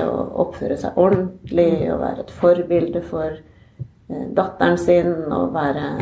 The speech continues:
Speaker 1: en god ektemann for kona si. Han, han får det ikke til, rett og slett.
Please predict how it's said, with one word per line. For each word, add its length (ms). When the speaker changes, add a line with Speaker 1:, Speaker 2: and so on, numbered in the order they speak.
Speaker 1:
en 120
god 260
ektemann 580
for 100
kona 420
si. 220
Han, 500
han 440
får 220
det 100
ikke 160
til, 180
rett 200
og 60
slett. 360